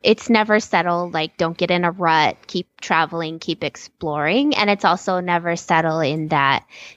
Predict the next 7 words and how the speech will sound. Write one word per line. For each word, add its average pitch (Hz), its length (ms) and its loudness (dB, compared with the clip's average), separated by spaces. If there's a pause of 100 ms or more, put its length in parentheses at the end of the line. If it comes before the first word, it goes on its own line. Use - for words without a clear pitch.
(640)
don't 165 300 2 (340)
settle, 175 440 2
don't 190 320 2 (160)
purchase - 420 0
things 170 340 0
and 165 160 -2
don't 160 280 0